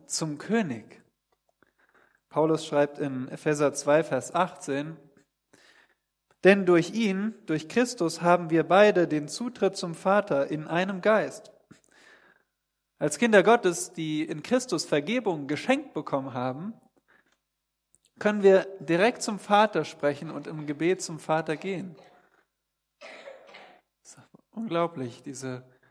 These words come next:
Vorstellung, aber es ist Realität. Die Frage ist, wie nutzt du deinen Zugang? Wie nutzen wir unseren Zugang zum Vater?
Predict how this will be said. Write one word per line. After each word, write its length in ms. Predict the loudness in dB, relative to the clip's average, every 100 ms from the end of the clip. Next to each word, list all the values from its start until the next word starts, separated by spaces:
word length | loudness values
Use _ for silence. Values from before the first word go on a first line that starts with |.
| _
Vorstellung, 760 | -10 -8 -6 -4 -4 -2 -4 -8 -16 _ _
aber 200 | -4 -2
es 100 | -2
ist 220 | -8 -4
Realität. 640 | -2 -2 -4 -4 -6 -6 -14 _ _ _ _ _ _ _
Die 80 | 4
Frage 260 | 6 6
ist, 320 | 2 0 -2 -12 -20 _
wie 280 | -2 0 2
nutzt 420 | 0 -2 -4 -6
du 180 | -4 -2
deinen 380 | 4 4 4 -2
Zugang? 600 | -4 -2 0 -2 -4 -14 -20 _ -20 -20 _ _ _ _ _ _ -6
Wie 120 | 0
nutzen 400 | 0 -2 -6 2
wir 500 | 6 6 6 -2 -8
unseren 380 | -4 2 2 2
Zugang 540 | -4 -4 2 2 2
zum 180 | -4 -10
Vater? 840 | 2 4 4 2 -8 -10 -20 _